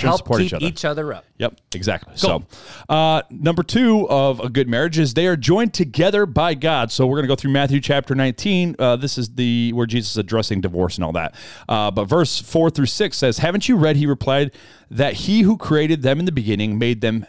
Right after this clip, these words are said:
Speaker 1: male and female? And he said, 'For this reason, a male, a man will leave his father and mother and be joined to his wife, and the two will become one flesh.'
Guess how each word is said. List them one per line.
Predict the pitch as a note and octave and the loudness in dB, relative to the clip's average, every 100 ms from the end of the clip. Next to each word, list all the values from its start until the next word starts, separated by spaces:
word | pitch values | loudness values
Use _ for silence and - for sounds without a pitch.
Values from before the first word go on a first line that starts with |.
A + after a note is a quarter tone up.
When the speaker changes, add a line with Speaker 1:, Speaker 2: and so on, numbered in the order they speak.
| - | -4
Speaker 1:
male | G2 G2 G#2+ | -2 0 0
and | B2 B2+ | -2 -4
female? | - G2+ F#2 F#2 | -2 -2 0 -2
And | G2 | -2
he | G2+ | -4
said, | G2+ C#3 C3+ A2+ _ | -2 -2 -2 -6 _
'For | - C3+ C#3 | -4 2 2
this | D3+ E3 | 2 2
reason, | C3+ C#3 D3+ D3+ | 2 2 0 -2
a | - | 0
male, | A2 A#2+ C3+ C3+ - | 2 4 4 2 0
a | |
man | B2+ D3 C#3+ | 0 0 2
will | |
leave | C3 C#3 | 2 0
his | D3+ | 0
father | A#2 A#2+ | 0 0
and | D3+ | 0
mother | A2+ G#2 | 2 2
and | A2 | 0
be | |
joined | G#2+ G2 F#2+ - | -2 0 0 0
to | C3 | -4
his | B2 | -2
wife, | E2+ G2 | -2 -2
and | B2+ | -2
the | C#3 | -4
two | - A#2 | 0 0
will | A#2+ A#2+ | 2 0
become | G#2+ B2+ G#2+ | -2 -4 -2
one | A2 | -2
flesh.' | B2 - F#3+ C3+ - | -4 -4 -2 -2 -4